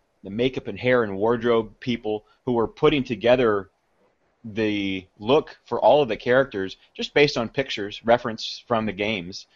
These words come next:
So they, not a, not, a lot of them had, didn't have any prior knowledge, but they really came and stepped up their game. They were really talented. Everybody was really talented.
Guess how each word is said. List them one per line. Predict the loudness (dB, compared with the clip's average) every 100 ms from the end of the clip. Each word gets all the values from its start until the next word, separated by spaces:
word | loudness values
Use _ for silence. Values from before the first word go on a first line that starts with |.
| _ -6
So | -2
they, | 2 2 2 -2 -4
not | 2 6
a, | 6 4
not, | -2 -4 4
a |
lot | 6 6
of |
them | 2
had, | -4 -4
didn't | -2 0
have | 0
any | -2
prior | 0 2 2
knowledge, | 2 0 0 -4 -10
but | -8
they | -4
really | -4 -2 -4
came | -2 -4 -4
and | -6
stepped | -2 -2 -2
up | -6
their | -6 -6
game. | -4 -4
They | -6
were | -8
really | -4 -2 0 -2
talented. | -2 -2 -2 -4
Everybody | 0 0 2 0 0 -2 _ _ _
was | -8
really | -4 -4
talented. | -4 -6 -6 -6 -12